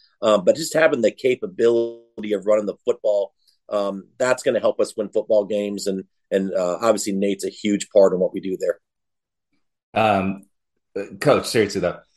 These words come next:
Speaker 2: the Lone Star Conference gets a team from Canada. Make it make sense.
Speaker 1: <laughs>
Speaker 2: How, how did that happen?
Speaker 1: You know, I, I'll tell you what, it, um,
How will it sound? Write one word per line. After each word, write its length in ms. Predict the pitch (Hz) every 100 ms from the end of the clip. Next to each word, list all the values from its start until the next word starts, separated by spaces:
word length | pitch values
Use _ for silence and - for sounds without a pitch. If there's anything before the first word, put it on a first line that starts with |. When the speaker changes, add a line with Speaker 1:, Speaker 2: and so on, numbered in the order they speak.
| _ _ _
Speaker 2:
the 80 | 101
Lone 380 | 107 139 165 175
Star 360 | - 151 139
Conference 600 | 143 127 117 - 113 107
gets 260 | - 104 -
a 100 | 98
team 580 | - 117 113 110 113 -
from 200 | - 98
Canada. 560 | - 104 87 78 62 - _ _ -
Make 360 | 98 101 110
it 80 | -
make 180 | 104 98
sense. 160 | - - - 120 -
Speaker 1:
<laughs> 220 | 120 -
Speaker 2:
How, 260 | 120 147 180 -
how 280 | 156 175
did 220 | 185 165 127
that 460 | 95 165 165 - - -
happen? 640 | 92 123 - - 78 71 _ - - -
Speaker 1:
You 120 | 143
know, 280 | 151 147 139
I, 140 | 123 -
I'll 120 | 131
tell 140 | 160
you 80 | 151
what, 180 | 139 131
it, 140 | 120 98 123
um, 440 | 113 113 110